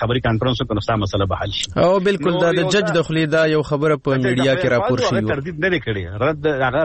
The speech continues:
Speaker 1: رد کړې خبره نه ده او په هغې باندې ډېر زیات یو انتقاد هم شوی و، ځکه خلکو خو جج ته ویل چې دا خو ستا اوس یو ذمهواري ده چې ته دفاع وکړې د پاکستان د آیین او د قانون. نو بهرحال ځینې مشران پټ دي
Speaker 2: هم.
Speaker 1: او ممکن چې دغه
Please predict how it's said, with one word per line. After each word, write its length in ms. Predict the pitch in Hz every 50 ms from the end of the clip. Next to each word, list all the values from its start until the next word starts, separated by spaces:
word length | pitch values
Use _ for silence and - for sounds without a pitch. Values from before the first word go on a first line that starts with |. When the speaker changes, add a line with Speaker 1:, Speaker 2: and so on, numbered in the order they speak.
| 147
Speaker 1:
رد 120 | 135 120 - -
کړې 260 | 165 165 151 139 113 -
خبره 240 | 120 120 143 139 131 120 127
نه 60 | 135
ده 100 | 135 131
او 160 | 110 107 104
په 80 | 95 117
هغې 120 | 120 131 131
باندې 140 | 139 135 131 131
ډېر 80 | 135 135 123
زیات 160 | 135 135 131 120 - - - - - - - - 123
یو 80 | 131 131
انتقاد 460 | 127 123 - 135 123 151 147 143 139
هم 100 | 175 180
شوی 160 | 156 - 143 127
و، 100 | 120 117
ځکه 100 | 123 123 110 131
خلکو 220 | 131 131 - 113
خو 100 | - 127
جج 160 | 120 131 123 -
ته 60 | - 131
ویل 140 | 135 135 123
چې 60 | 113 131
دا 40 | 127 120
خو 60 | 127
ستا 220 | 117 - - 143 135
اوس 240 | 135 135 123 - -
یو 120 | 131 123 127 127 120 104
ذمهواري 340 | 117 117 120 123 123 135 165
ده 80 | 156 143 120
چې 40 | 107 -
ته 60 | 135 120 117
دفاع 180 | 104 - 156 156
وکړې 200 | 143 - 123 110
د 80 | 113 101 117
پاکستان 300 | 113 104 95 - 123 120 120
د 40 | 117
آیین 180 | 110 120 120
او 100 | 117 107 104
د 80 | 104 -
قانون. 240 | 101 104 113 113 107 - - - - - - -
نو 80 | 156 170
بهرحال 260 | 180 214 220 226 214 196 208
ځینې 80 | 220 214 208
مشران 320 | - 190 190 202 208 190 - 160
پټ 80 | - - -
دي 120 | - 247 233
Speaker 2:
هم. 400 | - - - - - - - -
Speaker 1:
او 160 | 151 143 147 151
ممکن 300 | 151 160 160 156 214 214 202 185
چې 80 | 170 151 170
دغه 100 | 160